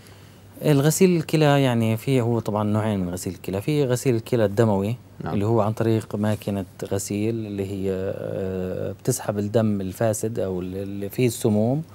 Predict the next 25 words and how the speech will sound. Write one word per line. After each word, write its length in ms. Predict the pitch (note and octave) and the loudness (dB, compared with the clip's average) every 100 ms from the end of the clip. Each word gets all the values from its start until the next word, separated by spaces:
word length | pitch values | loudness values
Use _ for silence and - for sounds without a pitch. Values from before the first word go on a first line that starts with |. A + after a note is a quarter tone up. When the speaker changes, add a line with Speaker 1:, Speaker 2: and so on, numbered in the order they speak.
| - | -4
Speaker 2:
نعم. 160 | F2+ E2 - | -4 -4 2
Speaker 1:
ويتم 320 | A#2+ A#2+ C#3 | 4 6 4
تنظيفه 440 | B2+ C3 B2 A#2+ A2+ | 6 4 4 4 2
عن 100 | G#2+ | 2
طريق 280 | A#2 A2 | 2 2
الفلاتر 540 | G#2+ - A2 A2+ A#2 A#2 | 0 4 4 6 4 2
والمية 720 | G#2 G#2+ A2+ A#2+ G#2 A2 D3 - - C3+ | 4 4 4 4 4 2 0 -6 -14 -10
Speaker 2:
نعم. 120 | G2 | -8
Speaker 1:
المعقمة. 960 | G2+ F#2+ F#2+ F#2+ G#2 A2 A#2+ - A2 B2+ - - - - - - - | -6 -4 -2 -2 0 0 0 -2 -2 -2 -6 -18 -20 -20 -20 -14 0
ويتم 600 | B2 C3 B2+ B2 C#3+ C3 | 4 6 4 2 2 4
إرجاع 400 | A#2+ C3 B2+ A2 | 4 4 4 2
ال-، 240 | G#2+ G#2+ G#2+ A2+ A2 | -2 -2 -2 0 -2
الدم 420 | G#2+ A#2+ A#2+ A2+ | 4 6 6 4
الصافي 600 | G#2 - A#2 A2 - A2+ | 0 2 4 4 2 0
المعقم 560 | A2 G#2 A2 - G#2+ A2 A#2+ | 2 0 -2 -2 -2 0 0
للجسم 460 | A#2 A2 A#2+ A#2+ | 0 0 -2 -2
الإنسان، 440 | G2+ G2 - A2 B2 | -2 -2 -2 -2 0
ويتم 480 | C#3 D3+ D3+ D#3+ D3 | 0 0 0 0 0
هذا 140 | C#3 | 0
بواقع 500 | B2+ D3 C#3 C3 A2+ - - - - - - | 4 4 6 2 0 -6 -20 -20 -20 -4 4
أربع 260 | C3+ B2+ A#2 | 6 8 6
ساعات 440 | B2+ A#2 B2 B2 - - - - | 4 4 4 2 -2 -20 -10 2
ثلاث 280 | B2+ A#2 | 2 4
مرات 280 | A#2 A2+ A2 | 4 4 2
أسبوعيًا، 580 | G#2 - G#2+ G2+ G2+ G#2 | -2 -2 -2 0 -2 -2